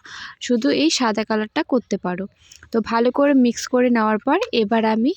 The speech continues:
এই ব্যাটারটাকে একটু পাতলা করে নেব। পাতলা করে নেওয়ার জন্য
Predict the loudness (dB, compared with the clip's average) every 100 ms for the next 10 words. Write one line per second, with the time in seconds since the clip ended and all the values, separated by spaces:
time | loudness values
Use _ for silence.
0 | -6 -18 -6 2 2 2 -2 -4 -2 -4
1 | -2 -4 -4 -6 -2 -2 -2 -2 0 0
2 | -2 -2 -4 -6 -8 -6 -4 -2 0 0
3 | 2 2 2 2 2